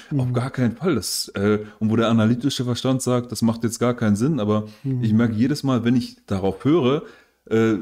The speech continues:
Speaker 1: p-, passieren eher die coolen Dinge
Speaker 2: Mhm.
Speaker 1: und, äh, passieren Dinge, die ich nie hätte so planen können, aber, äh, ja.
Speaker 2: Mhm. Ja, auch so diese, diese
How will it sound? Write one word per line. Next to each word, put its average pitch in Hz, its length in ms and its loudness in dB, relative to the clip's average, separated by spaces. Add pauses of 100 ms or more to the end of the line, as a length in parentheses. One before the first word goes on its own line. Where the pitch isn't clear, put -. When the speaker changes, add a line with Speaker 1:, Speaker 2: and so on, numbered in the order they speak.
(320)
Speaker 1:
p-, 123 80 0
passieren 123 480 0
eher 127 200 2
die 113 120 2
coolen 135 320 2
Dinge 95 380 2
Speaker 2:
Mhm. 135 60 2
Speaker 1:
und, 110 180 4
äh, 110 100 2
passieren 120 400 2
Dinge, 120 260 4
die 117 160 0
ich - 240 -2
nie 113 360 2
hätte 120 180 0
so 107 140 2
planen 110 420 0
können, 110 420 0 (200)
aber, 104 420 2 (260)
äh, 98 280 -2 (720)
ja. 92 200 -2 (140)
Speaker 2:
Mhm. 139 340 2
Ja, 214 240 2
auch 160 160 -2
so 165 120 2
diese, 151 300 4
diese 139 460 2